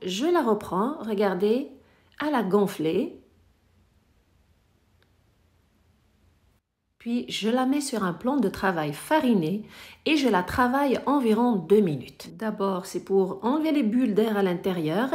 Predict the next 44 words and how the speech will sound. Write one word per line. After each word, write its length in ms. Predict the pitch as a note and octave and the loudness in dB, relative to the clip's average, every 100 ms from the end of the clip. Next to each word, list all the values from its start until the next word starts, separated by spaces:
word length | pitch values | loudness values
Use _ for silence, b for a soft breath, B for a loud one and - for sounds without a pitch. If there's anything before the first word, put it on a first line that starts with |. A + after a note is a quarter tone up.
| D#4 - | -2 0
et 220 | C#4 D#4 | -2 -2
pour 280 | D#4 C#4+ B3 | -2 -2 2
la 160 | F#3 C#3+ | 2 0
rendre 400 | D3+ C#4 A#3 - | -2 -2 -2 -4
surtout 640 | - B3 - C4+ D4 - - | -8 -10 -4 -2 -2 -4 -4
un 100 | D4 | -2
peu 140 | C4 | -4
plus 260 | B3 G3+ F3+ | -4 -6 -4
légère. 420 | D#3+ C#3+ C3+ B2+ - | -4 -4 -8 -10 -18
C'est 340 | - - - G3 | -20 -20 -10 -6
un 140 | F#3+ | -6
pain 240 | F3+ B3 | -2 -2
qui 220 | C4 A#3 G3+ | -2 0 0
ne 40 | |
nécessite 480 | A3+ A3+ A3+ G#3 - | 0 0 -4 -6 -4
pas 140 | B3+ | -4
trop 320 | B3+ - B3+ | -4 -6 -4
de 100 | G3+ | -2
pétrissage. 840 | F3 F3+ F3+ - - D3 D3+ - - - _ b b b b _ | -2 -4 -4 -6 -6 -8 -8 -10 -14 -20 _ b b b b _
Une 120 | E4 G#4 | -2 -2
fois 160 | - | -2
que 120 | E4 | -4
c'est 120 | - C4 | -4 -4
fait, 460 | - A3+ A#3 - - - | 0 2 2 -2 -10 -8
je 240 | F#3 A3+ | -4 -2
remets 340 | E4 F4 E4 | 2 2 2
la 140 | D4+ C4 | 0 0
pâte 340 | - G#3 G3 | 0 0 0
dans 240 | F3 F#3+ F#3 | -2 0 2
le 100 | F3 | 2
même 220 | A3+ F#4+ | 2 0
récipient, 680 | D4+ - C4 G#3 G3+ G#3+ | -2 -4 -6 -4 0 0
je 140 | A3+ F3 | 0 -2
la 160 | C3 | -4
couvre 320 | - - E4 D#4+ | -6 -2 2 2
encore 320 | C#4+ C#4 C4+ | 2 2 2
avec 300 | A#3+ G#3 G#3 | 2 0 -2
un 80 | G3 | -6
film 260 | - D4+ | -4 0
en 80 | C4 | 0
plastique 560 | A3 F3 F3+ - A3 - | 0 -2 -4 -4 -6 -4
et 80 | F4 | -2
un 80 | E4 | -2
torchon. 520 | A#3 F#3 - D#3+ G3+ | -2 -4 -6 -6 -6